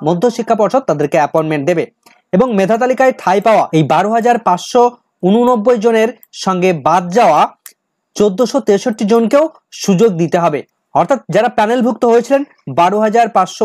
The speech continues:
উননব্বই জন তারা already প্যানেলের মধ্যে ইনক্লুডেড আছেন, তাদের চাকরি কনফার্ম ছিল, কিন্তু এই চোদ্দশো তেষট্টি জন এই ক্যান্ডিডেটরা যারা বাদ পড়েছিলেন তাদেরকেও কলকাতা হাইকোর্ট নিয়োগ করার নির্দেশ দিয়েছে। তো আমরা দেখেছিলাম কলকাতা হাইকোর্টের যে অর্ডার কপি ইতিমধ্যে দিয়েছে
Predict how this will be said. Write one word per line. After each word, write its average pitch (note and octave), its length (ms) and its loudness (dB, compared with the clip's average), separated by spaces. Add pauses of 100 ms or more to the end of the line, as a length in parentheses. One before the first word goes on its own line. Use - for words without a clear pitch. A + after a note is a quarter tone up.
উননব্বই F#3 380 0
জন G#3 160 2
তারা G3+ 120 2 (140)
already F#3 300 0 (300)
প্যানেলের E3+ 360 0
মধ্যে F3+ 240 0
ইনক্লুডেড F#3+ 420 0
আছেন, A3+ 160 -4 (380)
তাদের G3 280 0
চাকরি B3+ 200 0 (100)
কনফার্ম G#3 360 -2
ছিল, G#3 120 0 (480)
কিন্তু C4 260 2 (100)
এই A#3+ 60 2 (100)
চোদ্দশো A3 340 2 (100)
তেষট্টি G#3+ 400 -2
জন A#3 120 4 (340)
এই A3+ 140 2
ক্যান্ডিডেটরা G#3 500 0
যারা F3+ 220 2
বাদ D#3 140 0 (120)
পড়েছিলেন F#3+ 380 0 (420)
তাদেরকেও A3+ 360 0 (100)
কলকাতা G3+ 300 -2
হাইকোর্ট A#3 260 0 (340)
নিয়োগ A3 280 4
করার A3 240 2
নির্দেশ E3 300 0
দিয়েছে। E3+ 240 2 (340)
তো - 100 0
আমরা C4 180 0
দেখেছিলাম B3+ 340 0 (300)
কলকাতা B3 320 0
হাইকোর্টের C4 360 0
যে C#4 60 4 (440)
অর্ডার G#3+ 240 0
কপি C4 220 -2
ইতিমধ্যে A#3 320 0 (100)
দিয়েছে G#3 260 2